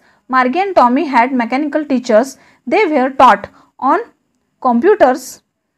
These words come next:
and television screen. They did not have a living person as a teacher who would teach the pupils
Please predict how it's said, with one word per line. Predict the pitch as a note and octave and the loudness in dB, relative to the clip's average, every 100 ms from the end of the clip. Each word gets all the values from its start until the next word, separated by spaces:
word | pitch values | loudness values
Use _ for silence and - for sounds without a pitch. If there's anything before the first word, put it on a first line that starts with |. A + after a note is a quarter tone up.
| _ _ _ _ _ _ _ _ _ - | _ _ _ _ _ _ _ _ _ -12
and | C#4+ D#4+ | -6 -2
television | B3+ C#4 D#4 C4+ B3+ | 0 0 -2 -2 -4
screen. | C#4+ - D4 E3 - _ _ - | -6 -2 0 0 -4 _ _ -8
They | C4 | -4
did | B3+ A#3 | -2 0
not | C4+ C#4 | -2 -2
have | C4 G#3+ G3 - _ _ - | 0 2 2 -2 _ _ -4
a | C4+ | 0
living | B3 C4+ C#4 | 0 0 0
person | B3+ A#3+ A3+ A3+ C4+ | -2 -2 -4 -4 -4
as | A3+ B3+ | -2 0
a | C4 | 0
teacher | B3+ A3+ A3+ A3 - _ _ - | -2 -2 -2 -2 -4 _ _ -4
who | C#4+ C#4+ A#3+ | -2 0 0
would | B3 - _ _ - | 0 -2 _ _ -6
teach | D4 D#4 - | -4 -4 -2
the | B3+ | 0
pupils | A#3+ A#3+ G#3 A3+ C#4+ | 2 0 0 -2 -2